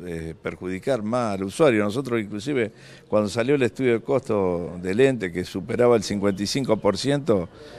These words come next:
estábamos tratando de no tocarla la tarifa por la caída importante de viajes. Pero esto del G N C detonó de manera tal que, y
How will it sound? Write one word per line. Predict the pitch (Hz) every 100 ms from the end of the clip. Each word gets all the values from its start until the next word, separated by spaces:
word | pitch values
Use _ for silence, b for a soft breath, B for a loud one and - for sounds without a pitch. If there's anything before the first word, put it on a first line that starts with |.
| B
estábamos | - 135 139 135 127 113 110 - - - -
tratando | 110 110 156 156 123
de | 110 123
no | 156
tocarla | 135 113 101 185 123 95
la | 92 90
tarifa | 110 135 139
por | - 98
la | 92 95
caída | 90 98 127 117
importante | 98 101 92 120 117 110
de | 120
viajes. | 127 95 82 - B B - -
Pero | 98 110
esto | 127 127 135 160 80 - - - - - - 95
del | 92 87
G | 107
N | 107
C | 95 113
detonó | 113 107 90 - 95 107 107 98
de | 90
manera | 90 98 92
tal | 90 101 98
que, | 85
y | 80 95 82 82